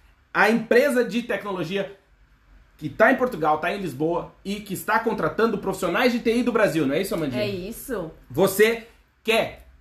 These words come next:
Speaker 1: começar sua carreira internacional? Você vai fazer o seguinte, acessa o nosso site, que é o vagaspelomundo ponto com ponto B R.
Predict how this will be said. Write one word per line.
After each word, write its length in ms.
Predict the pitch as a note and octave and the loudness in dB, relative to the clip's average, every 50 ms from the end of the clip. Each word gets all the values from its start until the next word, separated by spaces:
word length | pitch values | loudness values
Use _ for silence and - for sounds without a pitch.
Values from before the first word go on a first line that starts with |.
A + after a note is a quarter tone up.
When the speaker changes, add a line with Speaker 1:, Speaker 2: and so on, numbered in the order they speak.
| _ - | _ -6
Speaker 1:
começar 380 | - E3 E3+ E3 D#3+ - A#3 A#3 | -4 -2 0 0 2 2 2 2
sua 120 | A#3 A#3+ | 2 0
carreira 300 | - G3 F#3 G#3+ A3 G#3 | 0 2 2 2 2 2
internacional? 680 | G3+ G3 - F#3+ F3 F3 F3 - F3+ D#3+ E3 - - G3 | 0 0 -2 -2 -2 -2 -2 0 0 2 2 2 2 0
Você 80 | - F#3 | 0 -2
vai 160 | G#3+ G#3+ G#3+ | -2 0 0
fazer 160 | A#3 A3+ A#3 | 2 2 2
o 20 | |
seguinte, 340 | A#3 A#3 G3 D#3 A#2+ A#2 C3+ | 2 0 -2 -4 -4 -4 -4
acessa 460 | - - - B3 C#4+ C#4+ C#4 B3 - - - - | -4 0 2 2 2 2 0 -4 -6 -6 -14 -8
o 80 | C#3 C#3+ | -2 0
nosso 280 | E3 G#3 C#4 C#4 C#4+ | 4 4 4 4 2
site, 420 | A#3+ - G3 B2+ B2 A#2 - - - - | 0 -2 -2 -2 -2 -4 -6 -12 -20 -16
que 200 | - E3+ F3+ D#3+ | -6 0 0 0
é 240 | A#2+ G2+ - - - _ - | 0 0 -4 -12 -18 _ -10
o 100 | B2+ A#2+ | -6 2
vagaspelomundo 840 | A#2+ F3+ A3+ D4 C#4 C#4 A#3+ - B3 B3 A#3 G#3+ G3 F#3 F3 E3 E3 | 4 6 6 6 4 2 0 2 0 0 0 2 0 0 0 0 2
ponto 240 | - C#4 D#4 - | 2 2 2 2
com 160 | - A#3+ A#3 A3+ | 2 0 0 0
ponto 180 | A3 G3 G3+ | -2 -4 -4
B 80 | E3 D3+ | -2 0
R. 260 | D3+ D#3 D#3 D3+ | 0 0 -2 -4